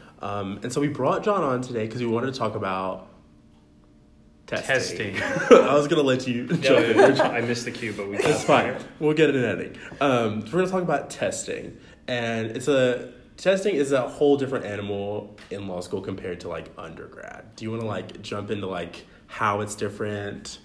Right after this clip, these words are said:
Speaker 1: why it's such a big deal?
Speaker 2: Yeah, I think, um, obviously the biggest thing right off the bat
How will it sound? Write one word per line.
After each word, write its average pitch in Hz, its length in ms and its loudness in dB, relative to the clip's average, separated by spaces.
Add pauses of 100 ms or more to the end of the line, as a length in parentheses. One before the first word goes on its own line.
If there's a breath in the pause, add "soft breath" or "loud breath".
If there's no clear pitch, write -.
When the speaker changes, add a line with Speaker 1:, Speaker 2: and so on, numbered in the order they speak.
(180)
Speaker 1:
why 98 380 -2
it's 101 200 -6
such 98 180 -8
a 104 40 -4
big 95 240 -8
deal? 92 600 -6 (840 loud breath)
Speaker 2:
Yeah, 165 160 -2
I 110 100 -4
think, 143 460 -6
um, 107 380 -6
obviously 107 840 -8 (200)
the 101 120 -10
biggest 107 640 -10
thing 101 280 -10
right 95 200 -8
off 98 140 -10
the 107 80 -10
bat 95 340 -8